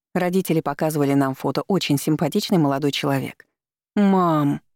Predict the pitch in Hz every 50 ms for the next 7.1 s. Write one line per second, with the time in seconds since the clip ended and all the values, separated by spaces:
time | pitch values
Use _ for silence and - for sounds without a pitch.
0 | _ _ _ _ - - 143 - - 139 135 135 131 135 135 131 131 127 - -
1 | _ _ _ _ _ _ _ _ _ _ _ _ - 247 240 - 254 - - 262
2 | 247 233 202 185 - 190 180 185 185 190 196 190 175 160 170 165 165 175 - -
3 | - 143 131 131 131 - - - _ _ _ _ _ _ _ _ _ _ _ _
4 | _ _ - 143 151 156 151 151 156 180 180 180 220 208 - 214 226 226 214 170
5 | 175 208 - - - - 208 - - - 143 139 - 139 - 147 143 135 - 170
6 | - - 175 165 160 165 165 151 156 156 160 - 160 165 160 - 165 202 220 196
7 | 147 -